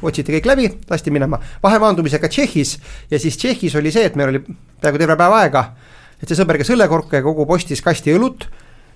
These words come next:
ja, ja, ja kuna me reisisime käsi pagasiga, siis võttis selle sinna lennuki sellesse klaaspudeli kasti, lennuki sellesse salongi, pani sinna.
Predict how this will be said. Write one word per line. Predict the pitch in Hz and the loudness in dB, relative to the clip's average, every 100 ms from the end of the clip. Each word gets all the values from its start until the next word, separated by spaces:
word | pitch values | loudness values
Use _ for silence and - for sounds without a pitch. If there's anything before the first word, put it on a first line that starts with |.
| - | -6
ja, | 143 143 - | 0 0 0
ja, | 151 - | -4 -4
ja | 143 | -2
kuna | 165 | 2
me | 165 | 2
reisisime | 185 151 160 156 165 185 | 2 2 2 2 0 -2
käsi | 180 185 | -2 0
pagasiga, | 240 180 151 147 | 0 0 0 -2
siis | 143 190 | 0 -2
võttis | 196 - | -4 -2
selle | 170 156 | 0 0
sinna | 156 170 | 0 0
lennuki | 160 151 151 147 | 0 0 -2 -4
sellesse | 123 117 - 110 - | -2 -4 -4 -8 -2
klaaspudeli | 131 120 143 127 143 | -2 -2 -4 -2 -2
kasti, | 185 143 120 - - _ _ - | -2 -2 -4 -6 -20 _ _ 0
lennuki | 165 165 139 | 0 2 0
sellesse | 143 131 139 117 - - - - - - - | 0 0 0 -2 -6 -20 -20 -20 -20 -20 -2
salongi, | 160 170 160 120 110 - - - - - | 4 4 4 2 -4 -8 -18 -20 -18 -2
pani | 147 143 | 0 0
sinna. | 147 147 147 | 0 -2 -4